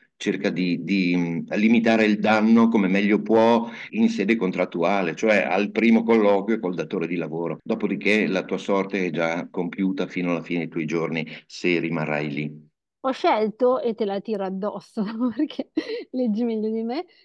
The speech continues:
Speaker 2: è un'altra, ehm,
Speaker 1: Lanciate i sassi, va bene?
Speaker 2: <laughs> No, un altro scritto molto amaro che mi ha colpito e che si intitola Vent'anni, è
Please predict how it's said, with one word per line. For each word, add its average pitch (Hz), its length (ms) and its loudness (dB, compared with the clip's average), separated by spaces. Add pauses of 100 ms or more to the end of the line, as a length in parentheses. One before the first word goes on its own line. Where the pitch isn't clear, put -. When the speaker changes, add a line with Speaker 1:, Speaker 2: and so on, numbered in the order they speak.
(100)
Speaker 2:
è - 120 -14
un'altra, 226 960 -2
ehm, 196 320 -8
Speaker 1:
Lanciate 139 460 0
i 123 60 4
sassi, 104 460 0
va 92 100 2
bene? 104 380 2 (380)
Speaker 2:
<laughs> 269 640 0
No, 311 400 -8 (400)
un 269 160 2
altro 277 260 4
scritto 233 400 0
molto 320 380 2
amaro 220 500 0
che 220 320 -6
mi 214 280 -4
ha 185 200 -4
colpito 240 680 0 (360)
e 202 380 0
che 214 160 -6
si 214 140 -4
intitola 220 460 2
Vent'anni, 202 880 2
è 190 540 -6